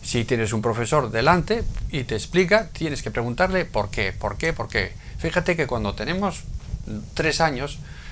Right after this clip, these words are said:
estamos preguntando, "¿y por qué? ¿Y por qué?". Pues ahora lo mismo, ahora lo mismo. Estamos queriendo aprender y tenemos que preguntar por qué. Fíjate, y si yo tengo esto abierto, no hay corriente,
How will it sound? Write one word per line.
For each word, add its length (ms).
estamos 340
preguntando, 720
"¿y 80
por 200
qué? 480
¿Y 100
por 220
qué?". 320
Pues 260
ahora 220
lo 120
mismo, 380
ahora 160
lo 80
mismo. 260
Estamos 320
queriendo 320
aprender 540
y 160
tenemos 400
que 80
preguntar 420
por 180
qué. 180
Fíjate, 400
y 80
si 220
yo 160
tengo 220
esto 260
abierto, 800
no 220
hay 120
corriente, 800